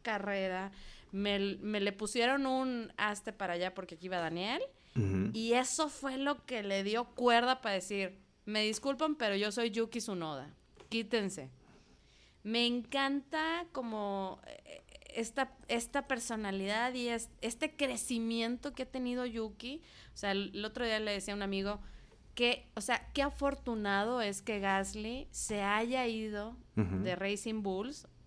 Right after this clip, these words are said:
Speaker 1: eh, porque le ha dado oportunidad a Yuki de seguir en la Fórmula uno y de empezar a demostrar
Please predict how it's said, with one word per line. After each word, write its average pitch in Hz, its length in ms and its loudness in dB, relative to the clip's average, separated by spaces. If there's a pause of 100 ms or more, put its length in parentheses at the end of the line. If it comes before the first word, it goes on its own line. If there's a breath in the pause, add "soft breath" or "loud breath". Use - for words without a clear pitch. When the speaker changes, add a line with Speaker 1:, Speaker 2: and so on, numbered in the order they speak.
(120)
Speaker 1:
eh, 151 460 -4 (600 loud breath)
porque 196 320 -4
le 208 120 2
ha 214 100 4
dado 247 220 6
oportunidad 196 760 0
a 202 80 4
Yuki 214 600 -4
de 196 160 -2
seguir 220 260 0
en 247 80 -2
la 247 80 -2
Fórmula 226 440 -2
uno 220 420 -6 (120)
y 220 140 -4
de 220 100 0
empezar 214 520 -2
a 233 60 4
demostrar 208 640 -2